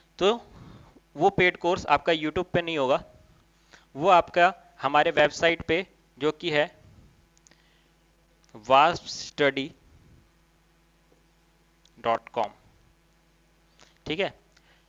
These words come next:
wasp study dot com पे आप जाएं, वहाँ पे आप लॉगिन करें,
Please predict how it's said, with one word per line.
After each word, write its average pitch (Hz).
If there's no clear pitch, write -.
wasp 123
study 151
dot 139
com 139
पे 151
आप 135
जाएं, 123
वहाँ 131
पे 165
आप 151
लॉगिन 139
करें, 139